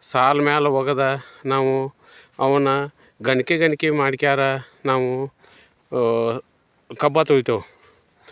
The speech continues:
ಅದು ಇನ್ನು ಇದು ಒಂದು ಮೆಥಡ್ ಆಯ್ತು. ಮತ್ತು ಇನ್ನೊಂದು ಮೆಥಡ್‌ದೊಳಗೆ ನಾವು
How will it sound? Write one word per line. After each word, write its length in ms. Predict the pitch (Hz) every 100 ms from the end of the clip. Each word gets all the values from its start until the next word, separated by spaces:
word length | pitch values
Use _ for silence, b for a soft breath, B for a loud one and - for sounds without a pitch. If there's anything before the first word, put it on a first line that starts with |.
| b b 139
ಅದು 200 | 143 147 135 143 -
ಇನ್ನು 200 | 143 156
ಇದು 220 | 135 143 160
ಒಂದು 280 | 151 151
ಮೆಥಡ್ 260 | 151 143 127
ಆಯ್ತು. 380 | 117 123 135 160 B B B _
ಮತ್ತು 320 | 160 156 175
ಇನ್ನೊಂದು 280 | 160 156 190
ಮೆಥಡ್‌ದೊಳಗೆ 680 | 180 160 165 160 156 147 147
ನಾವು 440 | 143 139 143 147